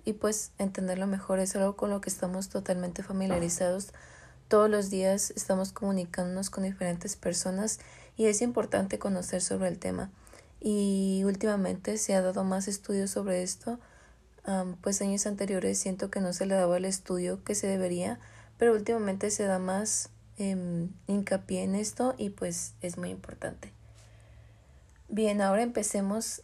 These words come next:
em, describiendo lo que son las teorías y cómo es que todo esto se fue dando.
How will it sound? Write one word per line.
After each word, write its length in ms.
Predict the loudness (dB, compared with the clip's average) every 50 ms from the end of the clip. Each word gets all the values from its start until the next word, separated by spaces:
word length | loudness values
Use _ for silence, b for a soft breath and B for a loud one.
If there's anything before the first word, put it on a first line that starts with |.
| -10 -6
em, 540 | -4 -2 -2 -2 -2 -2 -2 -2 -2 -2 -4 -4 0
describiendo 600 | 2 2 2 2 2 2 2 2 2 2 2 0 0
lo 160 | 0 -2 -2
que 120 | -2 -4
son 200 | -2 0 0 0
las 160 | 0 -2 -2
teorías 480 | 0 0 0 2 2 2 0 0 0 -2
y 60 | -2
cómo 400 | -2 -2 -2 0 0 0 0 2
es 160 | 2 0 0
que 240 | 0 2 2 2 0
todo 320 | 0 2 4 6 6 6 4
esto 180 | 2 -2 -6
se 160 | -6 -6 -6
fue 160 | -6 -2 -2 -2
dando. 320 | 0 -2 -2 -6 -6